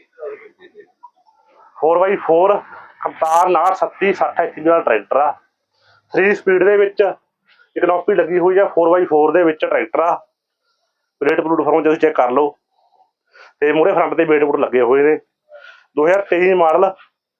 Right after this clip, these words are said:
ਸਾਢੇ ਨੌ ਲੱਖ ਰੁਪਏ ਟਰੈਕਟਰ ਦੀ ਡਿਮਾਂਡ ਆ। ਬਾਕੀ ਮੌਕੇ ਤੇ ਬਾਈ ਜੀ ਮਾਨਤਾਨ ਕਰ ਦੇਣਗੇ।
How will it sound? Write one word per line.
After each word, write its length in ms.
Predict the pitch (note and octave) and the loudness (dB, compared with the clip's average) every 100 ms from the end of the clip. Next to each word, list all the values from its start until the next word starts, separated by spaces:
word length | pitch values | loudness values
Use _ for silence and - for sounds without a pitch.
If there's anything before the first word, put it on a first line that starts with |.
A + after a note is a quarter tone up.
| _ _ _ - | _ _ _ -8
ਸਾਢੇ 200 | D#3 G#3 | -4 0
ਨੌ 140 | F#3+ | 0
ਲੱਖ 180 | F3 D#3 | 0 0
ਰੁਪਏ 100 | E3 | 0
ਟਰੈਕਟਰ 200 | E3 D#3+ | 0 0
ਦੀ 60 | D#3+ | -2
ਡਿਮਾਂਡ 280 | B2+ A2+ C3 | 0 0 0
ਆ। 60 | |
ਬਾਕੀ 280 | C#3 C3 D3+ | -2 -2 -2
ਮੌਕੇ 280 | C#3+ C3 C3+ | 0 0 0
ਤੇ 80 | C3 | 0
ਬਾਈ 180 | B2+ | 2
ਜੀ 60 | B2+ | 0
ਮਾਨਤਾਨ 340 | B2+ A#2 A#2 | 0 0 -2
ਕਰ 140 | A#2 G2 | -4 -4
ਦੇਣਗੇ। 360 | F#2 F#2+ G#2+ | -4 -4 -8